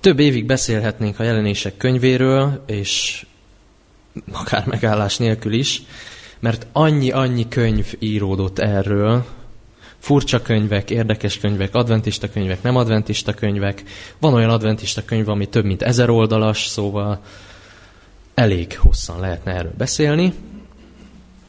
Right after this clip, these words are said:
Én most a szereplőkre szeretnék koncentrálni. Mint minden történetben, ebben a történetben is van egy főhős. Így indul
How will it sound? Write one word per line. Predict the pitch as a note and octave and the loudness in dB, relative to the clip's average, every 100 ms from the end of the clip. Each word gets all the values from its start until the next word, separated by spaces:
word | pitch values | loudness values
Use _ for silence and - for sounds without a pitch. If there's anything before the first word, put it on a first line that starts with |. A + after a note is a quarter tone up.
| _ _ _ | _ _ _
Én | F3+ | 2
most | E3+ - C#3+ | 2 2 2
a | B2 A2+ - - - - | 0 0 -8 -20 -20 -14
szereplőkre | - A2 F#2 - E2 - E2 | -2 0 0 -2 -6 -6 -6
szeretnék | F#2 F2 - E2+ - - - | -6 -6 -8 -10 -10 -20 -20
koncentrálni. | - E2 - D#2+ - E2 F#2 G2 - - - - - - - - - - - - - - | -8 -6 -4 -8 -8 -10 -10 -14 -18 -20 -20 -20 -20 -20 -20 -20 -20 -20 -20 -20 -20 -4
Mint | - F#3+ | 2 4
minden | A#3+ A#2 G2 | 4 2 2
történetben, | D3 - G#2+ G2 G2 A#2 B2+ | 0 2 0 0 0 0 2
ebben | C3 A#2 G2+ | 0 0 0
a | G2 | 2
történetben | A#2 A2 G2+ G2 F#2 F#2 | 2 2 0 0 -2 -4
is | - | 0
van | G2+ | 0
egy | F2 E2+ - - | -2 -6 -14 -14
főhős. | - F2 D#2 D#2+ - - - - - - - - - - - - - - - - - - - - - - - - - - - - - - - | -6 -4 -2 -4 -2 2 6 6 6 4 -4 -20 -20 -20 -20 -20 -20 -20 -20 -20 -20 -20 -20 -20 -20 -20 -20 -18 -20 -20 -20 -20 -20 -20 2
Így | F#3 C#3 | 4 6
indul | C3 A#2+ G#2 G2+ G2+ | 4 2 2 0 -2